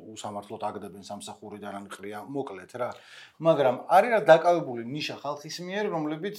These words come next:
აა, არ ტოვებენ შთაბეჭდილებას, რომ დღე და ღამე მუშაკთა უფლებებისთვის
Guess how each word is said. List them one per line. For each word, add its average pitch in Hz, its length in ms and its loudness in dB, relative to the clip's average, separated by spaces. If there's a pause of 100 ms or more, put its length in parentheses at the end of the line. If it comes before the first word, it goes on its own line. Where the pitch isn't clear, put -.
აა, 120 1300 -12 (800)
არ 131 180 0
ტოვებენ 139 400 -4
შთაბეჭდილებას, 135 880 -6 (440)
რომ 156 200 -4 (380)
დღე - 220 -12
და 120 100 -4
ღამე 123 340 -2 (520)
მუშაკთა 120 560 -4 (1080)
უფლებებისთვის 107 760 -10